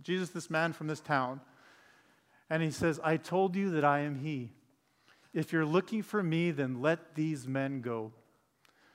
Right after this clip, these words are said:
One of the things to be mindful here is Jesus is protecting his disciples. He's saying, "Who do you want?" They didn't say,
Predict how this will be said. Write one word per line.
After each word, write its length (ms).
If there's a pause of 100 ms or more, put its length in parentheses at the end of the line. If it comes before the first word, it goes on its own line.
(160)
One 180
of 60
the 100
things 280
to 120
be 140
mindful 480
here 220
is 120
Jesus 500
is 160
protecting 600
his 180
disciples. 720 (500)
He's 120
saying, 200
"Who 140
do 60
you 80
want?" 440
They 100
didn't 140
say, 280